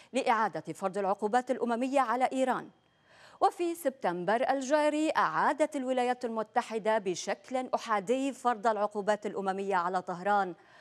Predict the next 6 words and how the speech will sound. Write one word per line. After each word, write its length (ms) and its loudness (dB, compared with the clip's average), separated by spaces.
وحذرت 720 0
من 300 -2
معاقبة 600 0
الدول 500 -6
التي 300 -4
تخالفها. 720 -18